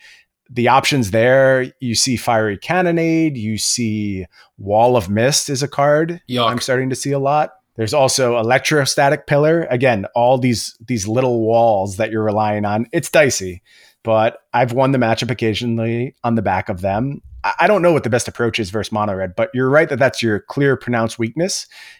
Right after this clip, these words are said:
Speaker 1: and everything else feels mostly fine. And I, to hear people sleep on this deck, it's just like, "Well, you've never played with it."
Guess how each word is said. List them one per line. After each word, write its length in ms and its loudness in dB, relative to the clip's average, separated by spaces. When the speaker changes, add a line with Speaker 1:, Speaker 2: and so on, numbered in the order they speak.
Speaker 1:
and 220 -4
everything 400 0
else 220 0
feels 420 -4
mostly 640 -4
fine. 420 -4
And 180 -4
I, 180 -2
to 100 -2
hear 220 2
people 300 0
sleep 280 -2
on 120 0
this 160 -2
deck, 220 0
it's 140 -4
just 160 -4
like, 120 -4
"Well, 140 0
you've 140 0
never 180 -2
played 240 -10
with 140 -14
it." 140 -14